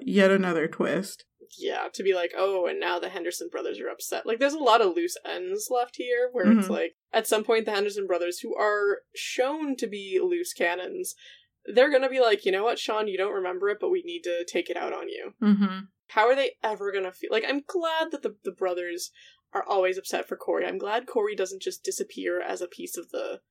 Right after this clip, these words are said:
Speaker 2: the shit that happened, because it's only been, like, two months
Speaker 1: Right.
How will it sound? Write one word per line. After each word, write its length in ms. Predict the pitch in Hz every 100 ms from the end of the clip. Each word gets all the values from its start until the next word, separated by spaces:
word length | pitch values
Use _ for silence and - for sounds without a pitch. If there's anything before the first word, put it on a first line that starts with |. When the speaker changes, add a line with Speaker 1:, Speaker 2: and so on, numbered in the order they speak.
| _
Speaker 2:
the 60 |
shit 320 | 196 - 180 -
that 120 | 170
happened, 380 | - - 214 220
because 240 | 247 240
it's 120 | 226 -
only 260 | 196 220 247
been, 400 | 185 180 185 156
like, 340 | 156 - - - - _ _ _ -
two 200 | - 170
months 420 | - 202 208 -
Speaker 1:
Right. 300 | 185 127 -